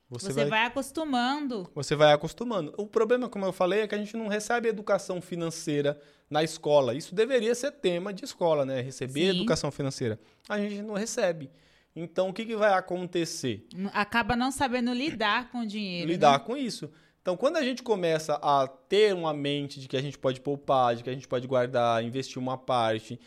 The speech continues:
Speaker 1: a gente vai vendo que, "Ah, eu não consigo, por exemplo, é, guardar tudo isso." Eu dou o meu exemplo que quando eu parei, eu tinha um emprego, e foi o, o, eu fiz um curso técnico, e depois que eu terminei, eu consegui esse emprego.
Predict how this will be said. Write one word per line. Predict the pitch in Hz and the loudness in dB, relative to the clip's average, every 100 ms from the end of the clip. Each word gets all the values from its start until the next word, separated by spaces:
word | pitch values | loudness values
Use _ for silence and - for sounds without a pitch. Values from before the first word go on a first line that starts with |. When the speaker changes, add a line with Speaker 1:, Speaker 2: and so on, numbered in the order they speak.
| - - _ | -20 -20 _
Speaker 1:
a | 139 | -2
gente | 160 175 | -2 -2
vai | 190 202 | 0 0
vendo | 185 208 214 | -2 -4 -6
que, | 214 220 240 233 | -8 -6 -4 0
"Ah, | 226 208 | 4 6
eu | 196 | 4
não | 214 | -2
consigo, | 226 254 254 - - 220 254 175 | -6 -6 -6 -8 -6 -6 -6 -4
por | 170 165 | 0 0
exemplo, | 151 135 139 156 156 120 104 - _ _ | 0 -2 -6 -6 -6 -8 -8 -16 _ _
é, | 127 117 113 113 110 107 101 110 | -10 -4 -2 0 0 0 -2 -2
guardar | 143 165 147 147 | 2 2 4 2
tudo | 147 139 | 0 -4
isso." | 127 104 - - _ _ _ _ | -4 -4 -12 -20 _ _ _ _
Eu | 135 | -4
dou | 135 202 | 2 2
o | |
meu | 202 190 | 4 2
exemplo | 185 151 180 202 202 | 2 0 -4 -4 -6
que | 180 | -12
quando | 165 190 208 | -8 -4 0
eu | 214 202 | 0 0
parei, | 196 - 156 143 160 190 131 | -2 4 6 6 4 2 -2
eu | 135 | -6
tinha | 131 - 156 | -10 -10 -8
um | |
emprego, | 147 139 135 170 151 110 - _ _ _ _ - | -6 -4 -2 -2 -4 -12 -16 _ _ _ _ -14
e | 123 | -14
foi | 127 151 147 143 | -4 0 0 0
o, | |
o, | 139 170 139 127 123 127 | -2 -6 -6 -6 -6 -8
eu | 139 | -8
fiz | - 147 139 | -4 -4 -4
um | 143 | -6
curso | 143 135 151 | -4 -4 -4
técnico, | - 143 147 170 160 | 2 4 2 -4 -8
e | |
depois | 156 151 151 | -8 -8 -8
que | 156 | -8
eu | |
terminei, | 147 139 139 | -6 -6 -6
eu | 151 | -6
consegui | 160 151 147 147 | -8 -10 -8 -8
esse | 143 | -8
emprego. | 151 151 143 156 175 | -8 -4 -4 -4 -8